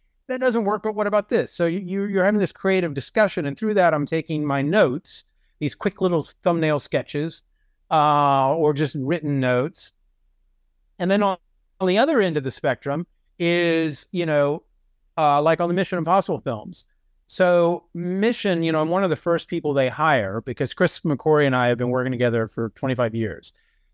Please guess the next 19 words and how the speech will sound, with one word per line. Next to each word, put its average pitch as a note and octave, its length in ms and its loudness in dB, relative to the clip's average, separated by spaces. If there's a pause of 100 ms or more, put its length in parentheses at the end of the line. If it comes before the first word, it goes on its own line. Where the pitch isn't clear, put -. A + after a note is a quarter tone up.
Uh, C3 600 4
and D3+ 180 -2
we E3 220 -6
met C#3+ 140 2
at C3 60 -2
the C3+ 80 0
Austin B2 320 2
Film B2+ 240 0
Festival. A2+ 680 -2
And C3+ 160 -2
I'll, - 320 0
you C#3 520 -4
know, A#2 80 -4
I'll - 220 -2
tell D3+ 140 2
you C#3+ 80 4
that B2+ 140 0
story B2+ 400 0
if, B2+ 220 -4